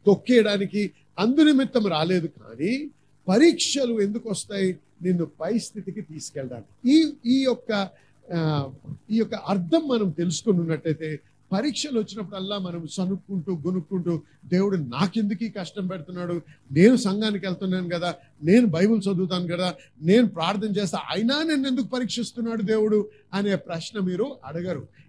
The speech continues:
ఎందుకంటే పరీక్ష వచ్చినప్పుడల్లా గుర్తుపెట్టుకోండి, దేవుడు నిన్ను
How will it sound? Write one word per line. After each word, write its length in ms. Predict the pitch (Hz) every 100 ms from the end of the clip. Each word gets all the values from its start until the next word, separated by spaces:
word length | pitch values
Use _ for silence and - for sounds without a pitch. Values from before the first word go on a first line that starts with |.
| 160
ఎందుకంటే 400 | 190 220 185 165
పరీక్ష 460 | - 170 285 208
వచ్చినప్పుడల్లా 840 | 240 - 277 262 240 220 202 190 160 - -
గుర్తుపెట్టుకోండి, 640 | 175 180 202 190 - 180 160
దేవుడు 260 | 175 180
నిన్ను 380 | 170 170 160 160